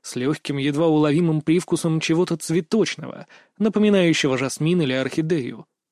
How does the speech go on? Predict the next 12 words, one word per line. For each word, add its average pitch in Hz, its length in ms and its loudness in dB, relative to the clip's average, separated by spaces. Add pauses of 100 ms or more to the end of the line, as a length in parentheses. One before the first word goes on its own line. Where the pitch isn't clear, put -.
(280)
Послевкусие 247 720 4
сохранялось 175 640 2
долго, 156 420 2
оставляя 147 480 2
на 147 160 -2
языке 160 380 0
приятное 156 560 0
покалывание. 127 840 -4 (640)
Первый 269 280 6
глоток 190 440 4
произвёл 139 560 2
эффект, - 380 -2